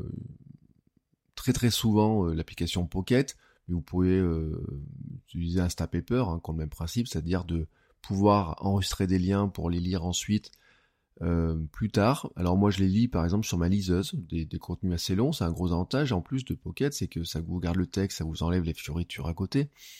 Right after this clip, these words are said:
puis vous pouvez retrouver ça sur votre iPhone, sur un iPad, sur l'ordinateur ou quoi que ce soit. Par exemple je fais beaucoup dans Twitter, il y a un lien des fois qui m'intéresse dans Twitter, quand je vois passer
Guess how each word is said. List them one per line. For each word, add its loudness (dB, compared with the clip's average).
puis -10
vous -2
pouvez -2
retrouver -2
ça -4
sur -8
votre -8
iPhone, -2
sur -8
un -6
iPad, -2
sur -8
l'ordinateur -2
ou -6
quoi -4
que -4
ce 0
soit. 2
Par 0
exemple 4
je 0
fais -2
beaucoup 0
dans 4
Twitter, -2
il -4
y -2
a 0
un 2
lien 4
des 2
fois -2
qui -6
m'intéresse 0
dans -2
Twitter, 0
quand 0
je -4
vois -2
passer 0